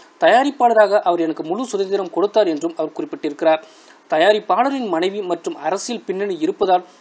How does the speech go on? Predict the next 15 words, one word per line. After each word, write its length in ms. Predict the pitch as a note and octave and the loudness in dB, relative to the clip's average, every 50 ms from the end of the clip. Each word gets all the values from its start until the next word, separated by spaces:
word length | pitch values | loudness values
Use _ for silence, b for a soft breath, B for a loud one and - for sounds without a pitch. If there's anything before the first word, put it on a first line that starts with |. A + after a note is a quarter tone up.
| B B - | B B -6
பிற 140 | - C#4+ D4+ | 0 0 0
தயாரிப்பாளர்கள் 840 | D4+ D4 A3+ G3 G3 G3+ G3 F3+ - F#3+ E3+ E3 D#3 F3 F3+ F3 F3 | 2 2 2 2 2 0 0 0 2 2 2 2 2 -2 -6 -6 -2
நடிகர்களின் 520 | E3+ E3 E3+ G3 G#3+ G3+ G3 G3 F#3+ G3 | -2 0 0 2 2 2 0 0 -4 -4
அப்பாயின்மெண்ட் 480 | - D#3+ - - A3 A3 A3 A3 G#3 - D3+ D#3 D#3 | -8 -4 2 2 2 2 2 -2 -8 -8 -8 0 2
வாங்குவது 440 | E3 F#3 G#3+ G#3+ G#3+ F#3+ E3+ F3 | 2 2 2 2 -2 -2 -2 -2
எளிது 320 | D#3+ E3 D3+ F#3+ G3 A3 F#3+ | -2 -4 -4 -4 -4 -2 -2
என்றும், 320 | E3 D3+ C#3+ D#3 E3 E3+ b b b b b b b - | -2 0 -2 -4 -6 -6 b b b b b b b 0
"எங்களின் 300 | G#3+ A3+ A#3 A#3+ G#3+ F3 | 0 2 2 0 0 2
ரெட் 220 | G3 A3+ A#3 A3 A3 | 2 2 2 0 -2
ஜெயண்ட் 260 | C#4+ D4 C#4 - - | -2 -2 -2 -2 -6
மூவிஸ், 540 | F#3 F#3 G3+ A3+ G#3+ A3+ - - _ - - | -6 -4 -4 -4 -4 -6 -12 -12 _ -6 0
அ, 180 | F#3 E3+ E3 D#3 | 2 2 2 2
தயாரிப்பு 500 | D#3+ - F3 F#3 G#3 G#3 A3 G#3+ G#3+ E3+ | 2 2 4 4 4 4 4 0 -4 -2
நிறுவனத்தை 440 | F3 E3 F3 G3 G3 F3+ - E3+ | -2 0 0 0 -2 -2 -2 -2
விட்டு 360 | D#3 E3 D#3+ - - F3+ G3 | -2 -2 -2 2 2 2 2